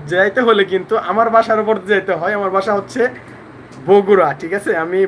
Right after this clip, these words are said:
বগুড়ার পোলা, বগুড়ার সোল আর কি, বগুড়ার সোল।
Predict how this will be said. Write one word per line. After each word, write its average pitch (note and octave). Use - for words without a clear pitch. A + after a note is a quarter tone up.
বগুড়ার G#3
পোলা, F#3
বগুড়ার A3
সোল G#3
আর E3+
কি, D#3+
বগুড়ার F3
সোল। C#3+